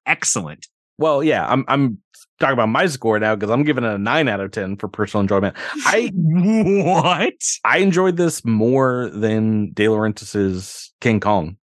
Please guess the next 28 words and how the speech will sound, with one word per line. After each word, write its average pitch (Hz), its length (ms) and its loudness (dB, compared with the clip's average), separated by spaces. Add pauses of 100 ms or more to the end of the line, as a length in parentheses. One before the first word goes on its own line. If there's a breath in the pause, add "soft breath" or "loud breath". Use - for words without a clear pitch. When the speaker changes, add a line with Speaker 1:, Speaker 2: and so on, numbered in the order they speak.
Speaker 2:
and 92 440 0 (260 loud breath)
this 117 120 2
has 143 140 0
a 139 60 -2
shorter 180 260 0
runtime, 139 560 0
and 95 40 -4
I 98 100 -4
feel 123 200 -4
like 110 140 0
just 101 220 -8
packs - 460 -4
in 101 460 -4 (380 loud breath)
more 92 960 0 (340)
into 101 540 -2
that 87 300 -4 (240)
time 104 180 0
period. 85 280 -6
And 110 100 -2
like 151 140 2
I 139 40 0
said, 135 240 0 (380 loud breath)
I 131 80 0
did 139 120 2
not 120 220 0
watch 107 340 -2
the 98 580 -4 (120)
subtitled 139 580 -2